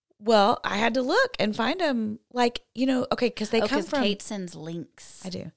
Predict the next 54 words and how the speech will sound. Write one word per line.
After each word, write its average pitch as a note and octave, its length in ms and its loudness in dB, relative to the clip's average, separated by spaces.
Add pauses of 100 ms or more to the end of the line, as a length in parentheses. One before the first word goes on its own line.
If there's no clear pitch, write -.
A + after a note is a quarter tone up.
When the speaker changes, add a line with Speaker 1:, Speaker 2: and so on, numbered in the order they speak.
Speaker 2:
All F#3 100 -8
you F#3 80 -10
have F3+ 80 -18
to F3 60 -10
do E3 40 -8
is D#3 80 -12
click. - 320 -14 (380)
Speaker 1:
They B3 100 4
come, C4+ 340 2
I A#3 120 4
think E4+ 240 -2
they G#4+ 100 0
were, C#4+ 100 2
like, G#3 180 0
a F#3 60 0
London F#3 580 0
or F3 120 -4
an F3 100 -2
England G3+ 400 0
brand D#3 340 -4
or E3 60 -2
something F#3 320 -2
like D#3+ 180 -6
that - 260 -4
because, G3 280 -2
like, F#3 300 -2 (240)
um, E3 480 -6 (240)
like, F#3 280 -4 (220)
Harrods A3 540 0
carries D#3 400 -4
them - 320 -12 (580)
and, F#3+ 120 -2
like, F#3 180 2
Neiman G#3 380 2
Marcus F#3 480 -2
and, - 40 -8
like, F3 160 -2
Speaker 2:
Okay. F3 140 -8
Speaker 1:
Bergdorf G#3+ 720 4
Goodman F#3+ 520 0
Speaker 2:
Oh D3 100 0
Speaker 1:
and - 80 -4
Speaker 2:
my F3 140 -6
gosh. D3+ 400 -10
Speaker 1:
But D#4+ 120 0
they're A4 160 4
not, B4+ 240 4
like, F4 320 2 (360)
you C4 120 2
know, C4 100 6
they're B3+ 140 4
not C#4+ 200 0
like G#3+ 200 -2
the F#3+ 140 -2